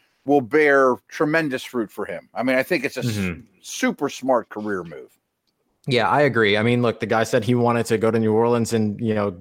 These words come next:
Speaker 2: attend the Harvard of quarterbacks. And certainly, uh, he, he has the access to do that between, uh, you know, just working with Drew Brees, period, but also working with Pete Carmichael, working with
Speaker 1: Right.
Speaker 2: Greg McMahon, working with, uh, working with, of course, Sean Payton.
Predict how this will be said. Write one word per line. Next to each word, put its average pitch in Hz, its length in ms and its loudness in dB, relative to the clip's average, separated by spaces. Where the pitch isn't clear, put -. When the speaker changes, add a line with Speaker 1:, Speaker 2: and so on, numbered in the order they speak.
Speaker 2:
attend 123 340 -2
the 117 60 -2
Harvard 120 340 0
of 101 80 -6
quarterbacks. 123 640 -2
And 104 160 -4
certainly, 117 420 -2
uh, 110 160 0
he, 110 300 -2
he 110 120 -2
has 110 340 -2
the 104 120 0
access 104 480 -2
to 90 80 -10
do 101 160 0
that 87 220 -2
between, 104 420 -6
uh, 98 200 -4
you 117 100 2
know, 104 100 2
just 117 260 -4
working 131 220 0
with 113 140 2
Drew 113 160 0
Brees, 110 320 0
period, 127 420 2
but 104 120 -2
also 120 260 0
working 107 320 -2
with 101 140 -6
Pete - 160 -8
Carmichael, 107 640 -4
working 107 440 -2
with 98 220 0
Speaker 1:
Right. 110 180 0
Speaker 2:
Greg 104 160 -6
McMahon, 110 360 -2
working 110 440 -2
with, 101 260 0
uh, 92 440 -2
working 110 360 0
with, 101 160 -4
of - 80 -18
course, 110 180 0
Sean 104 260 -2
Payton. 101 360 -2